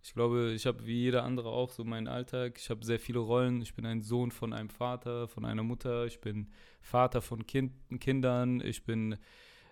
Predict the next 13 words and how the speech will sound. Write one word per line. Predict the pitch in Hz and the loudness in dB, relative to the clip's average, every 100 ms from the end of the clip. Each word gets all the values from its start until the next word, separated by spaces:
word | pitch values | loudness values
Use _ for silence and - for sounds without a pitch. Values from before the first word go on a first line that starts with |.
| - | -4
äh, | 117 113 110 110 107 | 0 2 2 0 -2
Partner | - 127 127 127 123 120 | 6 8 6 4 0 0
von | 117 117 | -2 -4
meiner | 117 113 107 110 - | -2 -4 -4 -6 -4
Ehefrau. | 135 131 127 123 123 120 120 120 | 0 0 0 2 4 2 0 -4
Ich | - - - | -6 -8 -6
bin, | 110 107 107 | -4 -4 -4
äh, | - 107 107 113 | -4 -4 -6 -8
ein | 113 | -4
Freund | - 127 120 | 2 2 2
von | 120 | -4
Freunden. | 110 123 127 123 123 | -4 -2 -2 -2 -4
Aber | 120 120 | -2 -2